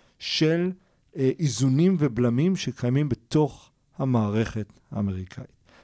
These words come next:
זה נכון שהנשיא ממנה את, אה, השופט, אבל הוא מקבל אישור על ידי סנאט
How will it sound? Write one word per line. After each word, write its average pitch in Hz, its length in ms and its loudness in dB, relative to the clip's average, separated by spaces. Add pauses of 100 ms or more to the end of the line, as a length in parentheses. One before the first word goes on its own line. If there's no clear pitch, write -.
זה 123 200 0
נכון 123 400 -2 (200)
שהנשיא 123 800 -2 (640)
ממנה 127 640 0 (300)
את, 135 340 -2 (340)
אה, 117 440 2
השופט, - 560 -10 (180)
אבל 113 240 0
הוא 127 280 0 (420)
מקבל 139 320 0
אישור 143 520 0
על 113 80 2
ידי 131 240 2
סנאט 131 800 -4